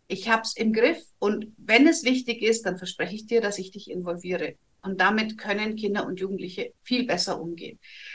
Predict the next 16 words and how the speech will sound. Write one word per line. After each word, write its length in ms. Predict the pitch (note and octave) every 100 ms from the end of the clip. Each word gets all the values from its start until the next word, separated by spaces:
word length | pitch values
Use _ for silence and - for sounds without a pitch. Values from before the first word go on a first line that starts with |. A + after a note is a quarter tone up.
| - - - -
Ähm, 520 | G#3 G#3+ A3+ A3+ - _ _ _ _ _ _ _ _ - -
was 200 | - B3+
mir 200 | C4 A#3+
auch 200 | B3 D4+
wichtig 440 | A3+ B3+ - B3+ -
ist, 340 | B2+ - - - - _ _ _ _ _ _ _ -
dass 260 | A#3+ -
wir 240 | B3 C4+ -
Kindern 420 | C4 C4+ C#4+ C#4+
und 200 | A3+ G#3+
Jugendlichen 840 | A3 C4 C4+ C#4 B3+ B3+ B3+ B3+
erklären, 1040 | A3+ G#3 - - A3+ B3 A3 D#3+ C#3 C3+ - _ -
dass 420 | G3+ G#3+ - - _ _
viele 440 | - - C#4+ D4+ E4
schlimme 440 | - B3+ C#4 C#4
Situationen 1000 | C4 A3+ - A#3 A3+ - A3 A3 E3+ -